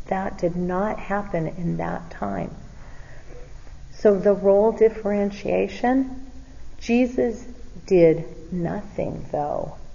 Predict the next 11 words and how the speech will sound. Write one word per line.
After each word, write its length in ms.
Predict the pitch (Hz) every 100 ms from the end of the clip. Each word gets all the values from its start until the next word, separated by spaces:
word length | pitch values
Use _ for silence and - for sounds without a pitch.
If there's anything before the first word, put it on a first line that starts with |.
| -
to 160 | - 190
exalt 440 | 165 - 160 170
women 480 | 190 175 202 220 185 170
to 140 | 160
a 40 |
place 440 | 151 - 175 170 -
of 140 | -
spiritual 680 | - - 160 156 165 - 170
leadership 760 | 175 175 165 151 - - - -
over 260 | 165 156 160
men. 400 | 165 165 156